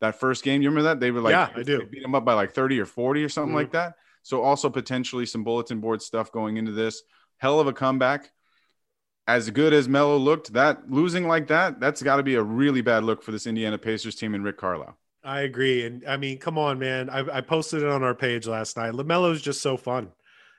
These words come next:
Speaker 2: Everything about him is fun to watch. I think they surrounded him with the right players. Look, I think, I, I think they're going to need savvy ve-, if they wanna win and, like, compete in the playoffs and whatnot, they're going to need more pieces.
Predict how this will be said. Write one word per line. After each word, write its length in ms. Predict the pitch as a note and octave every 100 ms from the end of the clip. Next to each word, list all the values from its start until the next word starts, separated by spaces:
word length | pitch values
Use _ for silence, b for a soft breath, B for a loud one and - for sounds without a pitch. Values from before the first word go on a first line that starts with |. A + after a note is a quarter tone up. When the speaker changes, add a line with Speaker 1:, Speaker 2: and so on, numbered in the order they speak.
| b
Speaker 2:
Everything 360 | D3 E3 F3
about 300 | E3+ C#3+ C#3+
him 140 | C#3 B2+
is 80 |
fun 220 | - B2+ A#2
to 80 |
watch. 380 | A2+ G#2+ G2 -
I 120 | B2
think 200 | A#2+ D3
they 140 | C3+ C#3
surrounded 480 | C3 C3 C3+ C#3+ C3+
him 160 | C3+
with 160 | C3 B2
the 120 | A#2+
right 360 | A2+ B2 C3 -
players. 460 | C3+ C3 C3 B2
Look, 180 | D3 D#3+ B B B
I 80 | C#3
think, 360 | C#3 F#3+ E3+ - b b b _ _ _ _ -
I, 80 | E3 - D#3+ - -
I 100 | D3+
think 380 | - G#3+ - - _ _ _
they're 180 | C#3 E3
going 380 | C#3 E3+ F#3 G3
to 120 | F#3
need 380 | D3+ C#3+ D#3+ D#3
savvy 460 | - D3+ C#3 D3 D3+
ve-, 180 | B2 D3+
if 100 | D#3
they 120 | F#3+
wanna 240 | A3 D4+ A3+
win 360 | D3 D#3 E3+
and, 220 | F3+ C#3+
like, 200 | C#3+ C#3
compete 500 | C3+ C#3+ C3+ D#3 D3+
in 100 | D3
the 80 | C#3
playoffs 480 | C3+ C#3+ C3+ C#3 -
and 100 | C#3+
whatnot, 340 | C#3+ C#3 C#3+
they're 120 | C3+ C3
going 320 | B2 F3+ F3+
to 60 |
need 260 | D3 D3 C#3
more 180 | B2+ B2+
pieces. 560 | - B2 A#2+ C#3+ C#3+